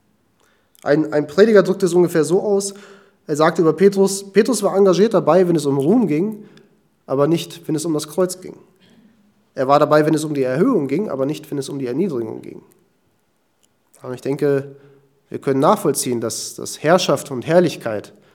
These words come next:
sehr feine Dinge sind. Leiden, Erniedrigung und Tod eher nicht. Und um dieser Enttäuschung oder diesem Unverständnis zu begegnen, nahm Jesus die drei Jünger mit auf den Berg.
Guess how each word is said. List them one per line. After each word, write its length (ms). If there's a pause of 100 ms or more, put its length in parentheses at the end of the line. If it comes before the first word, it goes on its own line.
(1080)
sehr 240
feine 320
Dinge 260
sind. 380 (1300)
Leiden, 520
Erniedrigung 720
und 160
Tod 460 (680)
eher 180
nicht. 440 (2500)
Und 100
um 80
dieser 240
Enttäuschung 760
oder 120
diesem 580
Unverständnis 720
zu 120
begegnen, 500 (1040)
nahm 260
Jesus 260
die 100
drei 160
Jünger 240
mit 160
auf 140
den 160
Berg. 360